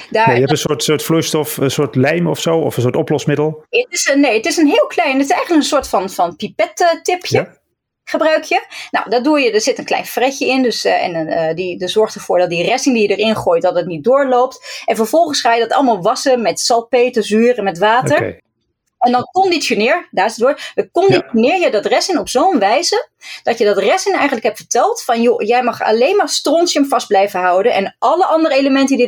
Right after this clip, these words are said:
Speaker 1: erin zitten, je calcium, je fosfaten, eh,
Speaker 2: Weg
Speaker 1: je
Speaker 2: ermee.
Speaker 1: Hoppakee, laat die maar doen."
Speaker 2: Ja.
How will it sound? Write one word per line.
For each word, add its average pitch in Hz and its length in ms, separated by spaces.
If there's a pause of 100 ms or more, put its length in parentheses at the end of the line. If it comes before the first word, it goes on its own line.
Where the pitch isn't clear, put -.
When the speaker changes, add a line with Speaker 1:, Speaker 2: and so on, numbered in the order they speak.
Speaker 1:
erin 214 200
zitten, 190 360 (260)
je 277 140
calcium, 196 560
je 285 120
fosfaten, 180 920
eh, 220 200
Speaker 2:
Weg 135 120
Speaker 1:
je - 60
Speaker 2:
ermee. 123 400 (380)
Speaker 1:
Hoppakee, - 460
laat 220 200
die 277 100
maar 247 100
doen." 139 320
Speaker 2:
Ja. - 200